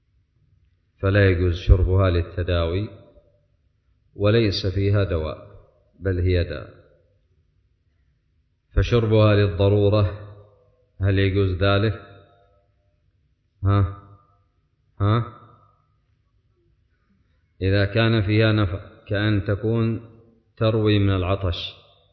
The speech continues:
لأنه يجوز شربها للضرورة إذا كان سيهلك ويشرب هذا لدفع ضرورته. أو قلنا إذا غص بشيء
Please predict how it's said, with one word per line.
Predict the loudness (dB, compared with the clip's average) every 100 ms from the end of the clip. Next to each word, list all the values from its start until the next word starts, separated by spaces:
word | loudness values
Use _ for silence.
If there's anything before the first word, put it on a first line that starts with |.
| _ _
لأنه | -6 -2 -2
يجوز | -2 -4
شربها | -6 -6 -4 -6
للضرورة | -6 -8 -6 -4 -4 -4
إذا | -4
كان | -4 -4
سيهلك | -4 -2 -2 -2 -4 -8 -20 _ _ _ _ _ _ _ _ _ _ _ _ _ _ _ _ _ _ _ _ _ _ _ _ _ _
ويشرب | -2 0 0 -2 0
هذا | 0 0
لدفع | 2 4 2
ضرورته. | 2 -6 -6 -10 -12 -16 -16 _ _ _ _ _ _ _ _ _ _ -4
أو | -4
قلنا | 0 0 2 2 2
إذا | 0 -2 -4 -10 -20 -20 _ _ _ _ _ -8
غص | -6 -6 -4
بشيء | -4 -2 -4 -2 -2 -2